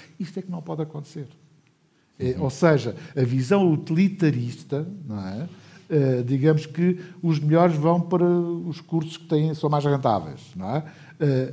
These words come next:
Speaker 1: o caso da educação não pode passar por uma coisa destas.
Speaker 2: Mas passa muitas vezes, isto é uma
Speaker 1: Passa,
Speaker 2: pergunta, passa
Speaker 1: passa.
Speaker 2: muitas vezes, e passa também muitas vezes pela situação de vamos criar lá este curso, ou vamos manter este curso, porque é fácil.
Speaker 1: Exatamente. Exatamente, são cursos de papel e lápis. É sempre a velha ideia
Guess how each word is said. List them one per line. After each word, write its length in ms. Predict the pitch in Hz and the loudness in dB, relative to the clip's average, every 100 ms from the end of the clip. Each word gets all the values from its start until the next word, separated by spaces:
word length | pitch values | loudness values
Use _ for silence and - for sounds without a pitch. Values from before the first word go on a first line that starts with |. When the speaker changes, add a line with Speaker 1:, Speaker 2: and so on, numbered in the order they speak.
| - - - | -12 -20 -20
Speaker 1:
o 40 | - | -6
caso 220 | 135 135 | -4 -2
da 60 | 139 | -2
educação 380 | 139 170 151 170 | -2 -6 -4 -4
não 140 | 185 | -2
pode 320 | 156 160 175 - | -4 -4 -4 -6
passar 260 | 180 185 | -8 -8
por 100 | 185 | -6
uma 120 | 180 | -8
coisa 240 | 180 185 196 | -8 -12 -10
destas. 380 | 190 147 - - - - | -10 -12 -18 -20 -20 -8
Speaker 2:
Mas 100 | 107 | -8
passa 300 | 107 110 107 | -2 -2 0
muitas 260 | 135 123 117 | 0 2 2
vezes, 280 | 131 170 - | 2 0 -2
isto 140 | 90 | -4
é 20 | 98 | -2
uma 100 | 104 | 2
Speaker 1:
Passa, 160 | 117 | 2
Speaker 2:
pergunta, 300 | 123 165 131 | 2 2 0
passa 260 | - - - | -2 -10 0
Speaker 1:
passa. 240 | 147 170 | 2 4
Speaker 2:
muitas 200 | 160 160 | 4 4
vezes, 180 | 175 202 135 | 4 2 2
e 60 | 123 | 2
passa 280 | 156 156 | 2 0
também 180 | 123 104 | -2 0
muitas 220 | 123 151 | 2 2
vezes 180 | 143 180 | 2 0
pela 220 | - 190 | 2 2
situação 520 | 190 196 185 - 196 190 | 2 2 0 0 2 2
de 280 | 185 202 - | 0 -2 -2
vamos 320 | 131 170 175 - | 2 2 2 0
criar 240 | 123 110 | 0 0
lá 120 | 117 | -2
este 140 | 139 - | -4 -4
curso, 200 | 202 - | -4 0
ou 60 | 139 | 0
vamos 100 | 127 | 0
manter 160 | 139 151 | 0 -2
este 100 | 143 | -4
curso, 160 | 165 | -10
porque 160 | - 202 | -8 -8
é 40 | |
fácil. 340 | - 123 - - - - _ - | -6 -6 -10 -18 -20 -20 _ -10
Speaker 1:
Exatamente. 520 | 165 - - - 151 _ _ - | -10 -10 -18 -20 -20 _ _ -14
Exatamente, 540 | 147 123 120 143 208 - - | -8 -6 -4 -2 -2 -6 -6
são 120 | 160 147 | -4 -2
cursos 240 | 156 - | -4 -6
de 40 | |
papel 320 | 143 131 127 113 | -4 0 0 0
e 40 | |
lápis. 400 | 101 87 98 95 | -6 -12 -14 -14
É 80 | 107 | -8
sempre 280 | 147 139 135 | -6 -2 -2
a 40 | |
velha 240 | 127 127 | -2 -4
ideia 340 | 131 123 143 | -4 -2 -4